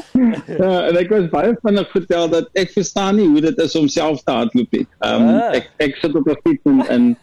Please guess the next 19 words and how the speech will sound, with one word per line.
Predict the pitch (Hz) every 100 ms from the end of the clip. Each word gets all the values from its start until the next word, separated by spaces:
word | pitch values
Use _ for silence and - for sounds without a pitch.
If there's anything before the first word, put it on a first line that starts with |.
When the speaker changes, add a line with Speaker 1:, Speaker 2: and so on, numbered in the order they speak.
| - 185
Speaker 1:
en | - 151
ek | 156
weet | 135 151 -
nie | 170
wat | 131 135
aangaan | 147 147 143 123
nie. | 123 170 -
Speaker 2:
Ja. | 101 92 82 _ -
Speaker 1:
En | 170 175 175 175 -
ja, | 180 180
toe | 131 - 147
het |
ek | 175 170
my, | 175 175 156
my | 151
jongste | 139 127 139 156
ingeskryf | 160 180 - 160 143
by | 151 131
Run, | 120 139